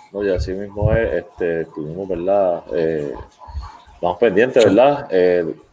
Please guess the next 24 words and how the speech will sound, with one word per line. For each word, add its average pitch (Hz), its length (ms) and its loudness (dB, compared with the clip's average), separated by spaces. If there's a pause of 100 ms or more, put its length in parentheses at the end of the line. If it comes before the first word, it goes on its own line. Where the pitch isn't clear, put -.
(140)
Rafa, 117 300 4
esperamos, 95 480 -2
¿verdad? 101 360 2
Que, 95 200 -2
que 87 120 -4
la 87 100 2
familia, 107 640 2
mucha 98 260 -4
unión, 110 380 -2
¿verdad? 107 640 4
Eh, - 220 -6 (120)
nuestras - 320 -2
oraciones 104 680 -2
están 104 420 -2
con 98 180 -14 (120)
todos 107 440 2
ustedes. 110 520 0 (420)
Eh, 85 520 -4 (300)
de 90 120 -2
verdad 92 280 -2
que 107 360 2 (260)
fuerte, 120 360 2
¿verdad? 107 340 2
Pero 101 200 0